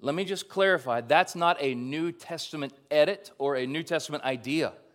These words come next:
Jesus quotes from Deuteronomy six, and then he quotes from Leviticus chapter nineteen, where those words are found.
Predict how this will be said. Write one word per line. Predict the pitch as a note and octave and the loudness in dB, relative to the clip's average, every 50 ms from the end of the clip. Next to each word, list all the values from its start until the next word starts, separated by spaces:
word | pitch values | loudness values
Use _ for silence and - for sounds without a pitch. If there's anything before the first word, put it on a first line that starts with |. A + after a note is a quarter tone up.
| _ _ _ _ _ _ _ _ _ _ | _ _ _ _ _ _ _ _ _ _
Jesus | - - E3+ F3 E3+ E3 | -8 -6 -6 -6 -6 -8
quotes | - - F#3+ F3+ F3+ F3 | -4 0 2 2 2 0
from | E3+ D#3+ | -4 -8
Deuteronomy | C#3+ D3 E3+ D3+ E3 D#3+ D#3+ D#3 C#3 C3+ | -4 -2 2 6 6 6 6 6 0 -4
six, | - - - G#3 G3 E3 - - - - - - | -6 0 2 2 2 2 -2 -8 -12 -10 -6 -6
and | C#3+ D3+ | -4 -2
then | E3+ F3 | -2 -2
he | E3 F3+ | -2 -4
quotes | - - - F3 E3+ E3+ E3+ | -6 -4 0 0 0 0 0
from | - E3+ D#3+ D3 | -6 -6 -2 0
Leviticus | C#3+ C#3 C3+ D#3+ E3 E3+ E3 F#3 E3+ - - | -2 2 4 4 2 2 0 -2 -6 -6 -8
chapter | - - F3 D#3+ D3 - D3+ | -6 0 2 2 2 2 -4
nineteen, | C#3 C#3 C3+ C3+ B2 - - F3+ F#3 E3+ C3+ G#2+ - - _ _ _ _ _ | -4 -2 -2 -2 -4 -6 -8 -8 -6 -6 -6 -8 -10 -16 _ _ _ _ _
where | - B2 C3 B2+ | -4 -4 -2 0
those | A2+ C#3 D3 D3+ D#3+ D#3 A#2+ | 2 4 4 4 2 2 -2
words | A#2+ C#3 D3 D3 C#3+ C#3+ D3+ | -4 -2 0 0 0 0 -2
are | - B2+ B2 A#2+ | -2 -2 -4 -4
found. | - - - D3 D#3 C#3 A#2 G#2+ F#2+ | -4 -10 -10 -8 -8 -8 -8 -10 -12